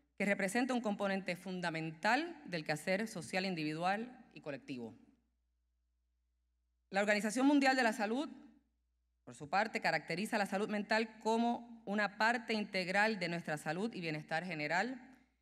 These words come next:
y un derecho humano fundamental. Sin duda, pues, la salud mental tiene una relación directa con la administración de la justicia, tanto en su vertiente preventiva como en su vertiente remedial.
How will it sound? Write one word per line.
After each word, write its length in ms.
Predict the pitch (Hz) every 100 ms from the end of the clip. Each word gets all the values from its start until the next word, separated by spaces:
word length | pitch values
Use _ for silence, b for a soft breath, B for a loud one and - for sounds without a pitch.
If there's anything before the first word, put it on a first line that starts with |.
| _
y 100 | 202
un 140 | 247 240
derecho 600 | 226 240 254 269 240 233
humano 440 | 185 190 226 262 254
fundamental. 880 | 208 180 160 147 139 143 127 123 131 - _ _ _ _ _ _ _ _ _ _ _ _ _
Sin 200 | 226 196
duda, 420 | 214 226 123 117 - - _ _
pues, 300 | 190 196 196 b b b
la 220 | 190 196
salud 320 | 190 202 262
mental 720 | 247 226 220 233 233 262 262 -
tiene 200 | 220 220
una 100 | 202
relación 400 | 190 180 202 196 185
directa 560 | 160 196 208 - - - - _ _
con 80 | 160
la 60 | 156
administración 520 | 160 147 156 175 185
de 60 |
la 80 | 156
justicia, 560 | 147 147 220 226 202 190 B B B _ -
tanto 300 | 190 185 180
en 80 |
su 100 | 175
vertiente 640 | 170 156 - 190 202 196 185
preventiva 720 | - 160 151 147 254 277 285 269 - - _
como 140 | 156
en 40 | 143
su 100 | 147
vertiente 540 | 139 143 139 139 160
remedial. 520 | 160 143 135 107 87